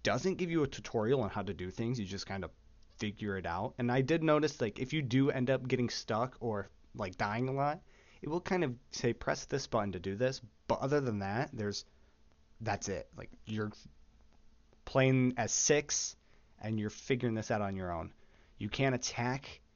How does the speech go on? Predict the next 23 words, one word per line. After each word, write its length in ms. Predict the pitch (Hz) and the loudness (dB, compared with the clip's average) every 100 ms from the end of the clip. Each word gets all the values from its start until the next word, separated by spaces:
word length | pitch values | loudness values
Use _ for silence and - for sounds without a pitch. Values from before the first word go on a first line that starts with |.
| - | -6
Your 100 | 117 | -4
choice 380 | - 131 123 127 | 2 4 4 4
is 120 | 110 | 0
merely 380 | 113 117 117 95 | 2 2 0 -2
run 320 | 90 98 113 | -2 0 0
or 100 | 104 | 0
hide, 520 | - 98 95 98 139 - _ - | -2 -2 0 -2 -6 -12 _ -10
which 200 | - - - | -10 -10 -12
I 40 | - | -8
love. 500 | 180 90 104 143 - - - - - - - | -4 -2 -2 -4 -10 -20 -20 -20 -20 -20 -8
And 220 | 120 110 | -4 -4
throughout 440 | - 120 123 151 - | -2 2 4 4 2
the 60 | |
game, 480 | 123 107 98 92 92 107 | -4 -2 -2 -2 -6 -6
you 120 | 113 | 0
do 160 | 127 | 0
come 260 | 135 143 131 | 2 2 0
across 300 | 123 123 110 | 2 0 2
different 360 | 117 139 139 107 | 2 4 2 0
obstacles, 720 | 98 - - 98 82 - - - | -2 -2 -8 -6 -6 -6 -10 -10
whether 480 | 117 110 107 107 | -4 -2 0 -2
it 160 | 104 - | -4 -4
be 460 | 107 101 95 90 | -2 -2 -2 -6